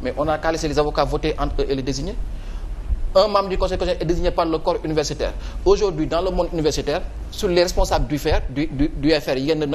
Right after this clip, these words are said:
poste yi, mais c'est pourvu par, par, par, par élection. Mais on n'a qu'à laisser les désigner. Si les hommes politiques ont le courage de faire les réformes, parce qu'on avait dit avec les assises qu'on changeait les choses dans le fond.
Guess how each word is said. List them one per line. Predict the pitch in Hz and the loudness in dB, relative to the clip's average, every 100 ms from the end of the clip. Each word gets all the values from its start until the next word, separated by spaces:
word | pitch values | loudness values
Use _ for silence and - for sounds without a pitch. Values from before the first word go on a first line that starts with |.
| - | -2
poste | 170 - | -2 0
yi, | 147 247 - - - | 0 -2 -6 -6 2
mais | - | 2
c'est | 147 143 | 2 0
pourvu | - 170 170 | 0 2 4
par, | 175 180 160 | 4 2 0
par, | 175 165 | -2 -2
par, | - 175 | 0 0
par | - - | 0 0
élection. | 180 180 - - - - - - | 0 0 -2 -2 -2 -2 -4 -6
Mais | 113 123 | -6 -2
on | 127 | 2
n'a | 143 | 2
qu'à | 143 | 2
laisser | 160 175 | 0 0
les | 160 | 0
désigner. | 160 156 180 196 - - - | 0 -2 -4 -6 -10 -12 -10
Si | - - 214 | -4 0 2
les | 185 156 | 2 2
hommes | 185 196 | 2 0
politiques | 185 165 151 135 | 0 0 -2 -2
ont | 165 | 0
le | 160 147 | 2 0
courage | 151 139 123 | 0 -2 0
de | 131 | -4
faire | - 131 | -2 -2
les | |
réformes, | 120 104 | -2 -6
parce | 151 | -2
qu'on | 151 151 151 | -2 0 0
avait | 151 143 | 2 0
dit | 127 139 139 - - | -2 0 0 4 4
avec | 147 151 | 4 2
les | 143 139 | 0 0
assises | 139 185 - - - - - | -2 -2 -6 -10 -12 -12 -6
qu'on | - 156 | 2 2
changeait | - 180 160 147 | 2 0 2 2
les | 139 147 | 0 0
choses | 139 156 127 | 0 -2 0
dans | 165 | 0
le | 127 | 0
fond. | - | -4